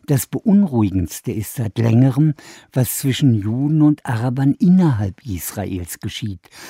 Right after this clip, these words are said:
Es gibt viele Orte, an denen jüdisch und arabisch Israelis aneinander geraten.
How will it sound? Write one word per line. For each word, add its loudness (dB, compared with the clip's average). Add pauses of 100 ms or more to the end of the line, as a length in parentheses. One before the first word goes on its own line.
(260)
Es -4
gibt -4
viele -4
Orte, -2
an 2
denen 2
jüdisch -2
und 0
arabisch -4
Israelis -2
aneinander 2
geraten. -6